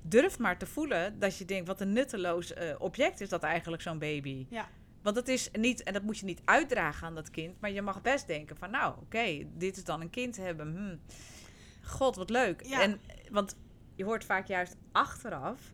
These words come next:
Speaker 1: dat moeders zeggen, "Nou ja, als baby, eh, ik weet niet, dat vond ik niet zo heel interessant. Ik vond het ja leuker worden toen." En jij geeft dan aan de,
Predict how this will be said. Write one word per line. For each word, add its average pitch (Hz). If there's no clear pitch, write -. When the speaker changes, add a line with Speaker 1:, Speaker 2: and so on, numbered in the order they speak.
Speaker 1:
dat 220
moeders 185
zeggen, 160
"Nou 147
ja, 151
als 139
baby, 170
eh, 175
ik 180
weet 196
niet, 156
dat 170
vond 208
ik 208
niet 214
zo 208
heel 208
interessant. 202
Ik 208
vond 202
het 190
ja 190
leuker 196
worden 196
toen." 196
En 175
jij 165
geeft 160
dan 165
aan 156
de, 151